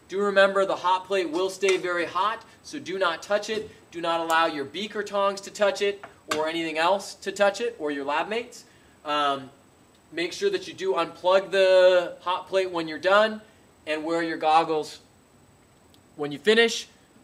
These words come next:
Do make sure that you measure the volume of your can again to find an accurate measurement. You can use tape if you need to, to help you out with that.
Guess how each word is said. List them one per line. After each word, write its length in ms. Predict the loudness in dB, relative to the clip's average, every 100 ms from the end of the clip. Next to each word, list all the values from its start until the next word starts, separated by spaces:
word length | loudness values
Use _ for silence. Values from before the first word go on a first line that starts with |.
| _
Do 140 | -8 0
make 180 | 0 0
sure 240 | 0 0
that 160 | 0 -6
you 80 |
measure 440 | -2 2 2 2 -2
the 420 | 2 4 4 0 -10 _ -4
volume 520 | 2 4 4 2 -2
of 160 | -2 -2
your 120 | -4
can 440 | -6 -6 -2 -2 -6
again 640 | -10 -2 0 2 -2 -8 _ _ _
to 80 | -8
find 260 | -2 -2
an 80 | -2
accurate 360 | -2 -2 -2 -4
measurement. 400 | -6 -6 -12 -14
You 80 | -16
can 160 | -12 -10
use 160 | -10
tape 320 | -8 -6 -6
if 160 | -8 -10
you 60 | -12
need 220 | -10 -10
to, 120 | -10
to 80 | -8
help 240 | -8 -8
you 100 | -6
out 140 | -8 -8
with 140 | -14
that. 180 | -16